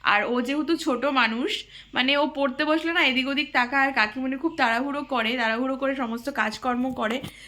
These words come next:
তো কাকিমণির লেট হয়ে যায়। তো ওই জন্য একটু বকা ঠকাও খায় আর কি কাকিমণির কাছে। আমার মা আবার গিয়ে, আহ, কাকিকে বকে যে, "ওকে কেন বকো, ও তো বাচ্চা মানুষ, অত বোঝে না।" তো আমিও একটু মাঝে মধ্যে যাই, যাই হোক, ছোট মানুষ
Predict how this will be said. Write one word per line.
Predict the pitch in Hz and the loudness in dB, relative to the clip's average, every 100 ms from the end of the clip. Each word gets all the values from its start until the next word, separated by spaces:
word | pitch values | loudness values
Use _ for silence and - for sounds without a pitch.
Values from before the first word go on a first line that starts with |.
| - | -8
তো | 277 | -2
কাকিমণির | 262 233 262 277 285 | -2 -2 -2 -2 0
লেট | 240 233 240 | 2 2 0
হয়ে | 208 185 | -4 -4
যায়। | 185 180 - - - - - - - - - | -4 -8 -14 -20 -20 -20 -20 -20 -20 -16 -6
তো | 240 | 0
ওই | 233 | 0
জন্য | 247 254 | 2 0
একটু | 262 285 | 0 0
বকা | 240 214 226 | 0 0 -2
ঠকাও | 247 240 277 | -2 -2 -4
খায় | 277 247 190 190 | -4 -2 0 0
আর | 190 196 | -2 -6
কি | 233 | -6
কাকিমণির | 180 220 202 202 202 | -6 -6 -8 -8 -8
কাছে। | 202 190 214 | -8 -6 -6
আমার | 202 214 | -4 -4
মা | 214 208 202 | -2 0 0
আবার | 208 214 | -2 -6
গিয়ে, | 208 220 214 208 240 - - - | -6 -4 -4 -6 -10 -18 -18 -8
আহ, | 226 214 214 | -2 0 0
কাকিকে | 220 214 - 254 | -2 -4 -6 -2
বকে | 220 202 - 208 | -2 -2 -4 -8
যে, | 196 208 | -6 -6
"ওকে | 208 226 | -6 -8
কেন | 214 214 220 | -6 -4 -4
বকো, | 202 190 226 | -4 -6 -8
ও | |
তো | 226 | -6
বাচ্চা | 214 190 190 208 | -4 -4 -6 -8
মানুষ, | 202 208 233 | -6 -6 -6
অত | 226 | -6
বোঝে | 220 220 214 208 214 | -6 -4 -4 -4 -6
না।" | 196 214 - - - - - | -6 -12 -18 -20 -20 -16 2
তো | 339 | 6
আমিও | 311 311 339 | 6 4 -2
একটু | 339 | 0
মাঝে | 311 247 285 | 0 2 2
মধ্যে | 262 269 294 | 0 0 -2
যাই, | 247 226 247 277 - - - | 0 -2 -2 -8 -16 -14 -4
যাই | 294 | 2
হোক, | 330 277 | 2 2
ছোট | 320 285 | -2 0
মানুষ | 311 285 285 | 0 0 0